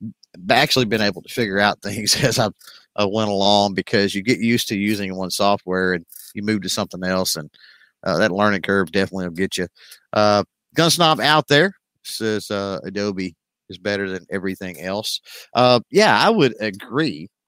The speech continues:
Um, but I would also, and I, Adobe's a double-edged sword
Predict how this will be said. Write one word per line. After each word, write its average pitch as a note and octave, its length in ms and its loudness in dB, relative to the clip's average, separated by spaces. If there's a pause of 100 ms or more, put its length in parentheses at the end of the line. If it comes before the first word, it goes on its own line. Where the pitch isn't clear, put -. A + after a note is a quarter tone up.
(380)
Um, G2 480 -4 (200)
but A#2 160 0
I A2+ 40 4
would A#2 160 2
also, C#3+ 540 4
and A#2 140 -4
I, C3 120 2 (1040)
Adobe's F3+ 400 2
a C3+ 60 2
double-edged A#2 500 -2
sword G#2 460 -6